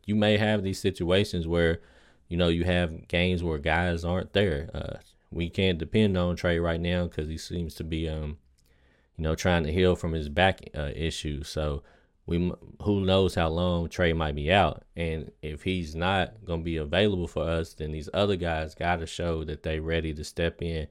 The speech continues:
and contribute like they did last night. Uh, we had a, a,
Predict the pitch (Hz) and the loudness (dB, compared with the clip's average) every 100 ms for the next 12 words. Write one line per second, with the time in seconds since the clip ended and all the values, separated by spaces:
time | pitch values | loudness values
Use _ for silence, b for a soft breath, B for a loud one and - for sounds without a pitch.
0 | b b b 76 78 76 135 127 92 82 | b b b -6 -6 -2 2 2 2 0
1 | 82 80 80 78 80 76 78 76 - 90 | 0 -2 -4 -2 -2 -2 -4 -6 -2 0
2 | 76 - b b b - 73 76 87 90 | 0 -4 b b b -6 -4 0 0 2
3 | 82 73 - - 78 71 | 0 -2 -6 -8 -6 -6